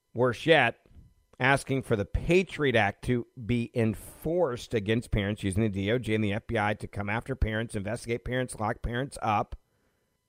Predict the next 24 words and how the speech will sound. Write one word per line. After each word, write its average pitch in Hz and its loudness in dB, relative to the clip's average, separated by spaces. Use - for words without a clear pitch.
is 120 -2
clearly 151 6
not 120 0
just 113 2
outrageous, 104 2
I 104 2
would 104 0
argue 98 0
it's 98 -4
un-American. 101 0
It's - -14
what 120 -4
tyrants 131 2
do 101 -2
in 90 -6
places 95 -4
like 101 -2
Russia. 110 -2
The 107 4
media 135 4
didn't 107 2
even 98 0
cover 85 -4
it. - -18